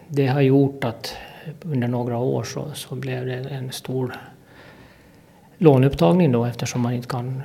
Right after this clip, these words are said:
finansiera sånt med, med, med egna medel med samma.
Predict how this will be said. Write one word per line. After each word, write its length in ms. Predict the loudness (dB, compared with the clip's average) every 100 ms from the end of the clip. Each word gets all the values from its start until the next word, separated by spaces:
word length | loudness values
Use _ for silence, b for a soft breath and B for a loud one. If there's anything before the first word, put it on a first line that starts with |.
| -8
finansiera 560 | -6 -4 -4 -4 -4
sånt 300 | -4 -6 -6
med, 280 | -8 -10 -10
med, 320 | -8 -8 -8 -10 B B B B -6
med 140 | -2
egna 220 | -2 -2
medel 300 | -4 -6 -8
med 120 | -6 -2
samma. 400 | -2 -2 -4